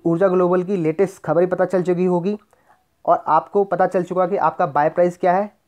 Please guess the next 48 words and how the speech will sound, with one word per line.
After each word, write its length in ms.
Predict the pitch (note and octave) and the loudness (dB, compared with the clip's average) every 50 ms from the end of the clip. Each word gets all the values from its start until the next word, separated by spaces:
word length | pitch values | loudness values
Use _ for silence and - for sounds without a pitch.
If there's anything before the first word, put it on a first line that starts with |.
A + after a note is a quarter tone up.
| _ - | _ -2
और 140 | E3 E3 | -2 0
आपका 220 | - E3 D#3+ - F3 | 0 0 0 0 -2
टारगेट 360 | - - C#3 B2+ C3 B2 - | -2 -2 -2 -2 -2 -6 -8
क्या 160 | - - G#2 E2+ | -10 -10 -10 -10
है, 120 | B2 - _ _ _ _ _ _ | -10 -14 _ _ _ _ _ _
ठीक 120 | E3 D#3+ | -4 -2
है। 60 | A3 - | -2 0
एक 140 | - E3+ | 0 2
बार 100 | E3+ F#3+ F3 | 2 0 2
दोबारा 320 | D#3+ E3 E3+ F3 F#3+ E3+ - - _ _ _ _ _ _ _ | 2 2 4 4 2 2 0 -4 _ _ _ _ _ _ _
ख़त्म 280 | - D3 - F3 F#3 F3+ | -12 -4 -2 -2 0 0
कर 140 | F3+ F3 E3+ | 0 0 2
देता 240 | E3+ D#3+ E3 - F#3+ | 0 0 -2 -2 -4
हूँ, 120 | G3+ G#3 - _ _ _ - - _ _ _ - | -4 -6 -10 _ _ _ -20 -20 _ _ _ -4
ये 380 | D3 D#3+ F3 F#3 - - - _ _ _ _ - | -2 0 2 2 0 -2 -6 _ _ _ _ -14
बता 260 | D3+ D3+ D#3+ D#3 D#3+ | -8 -2 0 0 0
देता 160 | E3+ E3+ F#3 | 2 0 0
हूँ 80 | F#3+ E3 | -2 0
दोबारा 240 | E3+ E3+ E3 E3 | 2 2 2 2
से 200 | D#3+ - G3+ G#3 A3 - _ _ _ _ _ _ _ - | 0 -2 -2 -4 -4 -8 _ _ _ _ _ _ _ -6
कि 160 | G3+ F#3 D#3 D3 | -4 -4 -4 -4
स्टॉक 280 | - - F3 E3+ F3 | -2 0 0 0 2
को 80 | - G3+ | 2 2
आप 100 | F#3 E3 | 2 4
बाय 180 | D#3 D#3+ E3+ E3+ | 4 2 2 2
करके 200 | F#3 F3 G3 F3+ | 0 0 -2 0
चल 140 | F3+ F#3 E3+ | 0 0 -2
सकते 220 | F3 E3+ - G3 | -2 -2 -2 0
हो 60 | F3+ | 2
लॉन्ग 200 | D#3 C#3 D3+ D#3+ - | 2 2 2 0 -2
टर-, 220 | - E3+ D3+ D3+ | -2 -2 0 2
लॉन्ग 240 | D3 D3+ D#3 E3+ E3 - | 2 2 0 0 -2 -2
टर्म 120 | F#3+ F#3 | -4 -2
के 120 | E3+ F3 F3 | -2 -2 -2
लिए। 180 | F#3 G3+ A3+ - _ _ _ _ _ - | 0 -2 -2 -4 _ _ _ _ _ -10
नौ 220 | C#3 D3+ D#3+ F3 F#3 | -4 0 0 2 2
रुपये 200 | F3+ F3+ G3 F3+ | 0 -2 -4 -4
तिरपन 300 | - F3 E3+ F3 F3+ F3 | -4 -4 -4 -2 -4 -2
पैसे 260 | E3 E3 D#3 - F3+ | -2 -4 -4 -4 -4
के 60 | E3+ F3 | -6 -6
ऊपर 300 | D#3+ - - G3+ G#3+ A3 - _ _ _ - - | -6 -4 -2 -2 -2 -4 -8 _ _ _ -4 -2
सेफ 160 | F3 F#3+ F#3 | 0 0 0
गेम 220 | D#3 F3 F3+ F#3+ | 2 0 0 0
खेलना 300 | - - E3+ E3 E3 F3 | 0 -2 -2 -2 0 0
है, 180 | F#3 G3+ G3 - _ | 0 -2 -4 -8 _
फंसना 300 | - D3 - F3 F3 F3 | -14 -12 -6 -4 -2 0
नहीं 260 | E3+ D#3+ D#3 E3+ E3+ | 0 0 -2 -2 -2
है। 120 | F#3+ G#3 | -2 -4